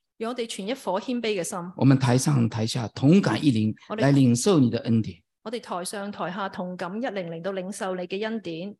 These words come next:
Speaker 2: 愿我们所献上的敬拜蒙你的悦纳。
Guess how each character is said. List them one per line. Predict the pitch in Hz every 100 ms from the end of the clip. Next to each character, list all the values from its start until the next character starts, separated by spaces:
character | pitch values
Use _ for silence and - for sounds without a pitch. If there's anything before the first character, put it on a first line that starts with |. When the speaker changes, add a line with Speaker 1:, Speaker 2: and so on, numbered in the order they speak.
| _
Speaker 2:
愿 | - 135 135
我 | 123
们 | 131
所 | 123
献 | 117 151 131
上 | 135 127
的 |
敬 | 113 127 110
拜 | 120 101
蒙 | 104 123 143
你 | 113
的 | 104
悦 | 110
纳。 | 101 92